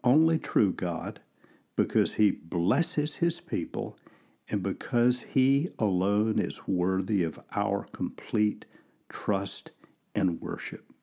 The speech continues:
Would you join me as we pray about these things today? Father, we come today in the name of the Lord Jesus Christ.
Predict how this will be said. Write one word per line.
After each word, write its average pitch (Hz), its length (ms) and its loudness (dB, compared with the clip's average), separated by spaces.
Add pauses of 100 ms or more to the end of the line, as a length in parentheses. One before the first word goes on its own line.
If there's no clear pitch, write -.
(480)
Would 120 220 4
you 110 80 4
join 90 400 2
me 85 80 2
as 87 220 -4
we 95 120 -4
pray 95 280 -4
about 82 320 -4
these - 200 -4
things - 400 -6
today? - 400 -6 (1300)
Father, 104 260 2
we 87 160 2
come 95 320 0
today 90 440 0
in 85 100 0
the 87 100 -2
name 87 280 0
of 80 200 -4 (500)
the 104 80 2
Lord 87 280 2
Jesus - 420 -4
Christ. - 640 -6